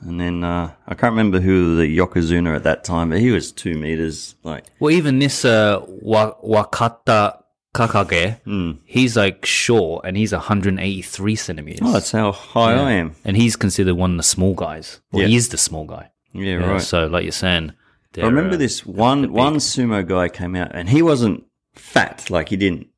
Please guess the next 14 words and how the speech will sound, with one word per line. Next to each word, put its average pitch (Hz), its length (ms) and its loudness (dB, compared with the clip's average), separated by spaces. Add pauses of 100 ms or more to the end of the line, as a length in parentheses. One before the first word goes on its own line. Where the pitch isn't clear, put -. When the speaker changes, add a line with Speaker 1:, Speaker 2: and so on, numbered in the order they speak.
(540)
Speaker 1:
look 87 300 -2
fat. - 320 0
He 107 140 4
was 90 200 2
just 73 180 -6
ripped, 80 600 -2
but 85 100 -4
he 82 80 -2
was, 78 240 -6
his 87 240 -6
arms 98 400 2
were 76 80 -6
just 76 240 -8
huge, - 840 -8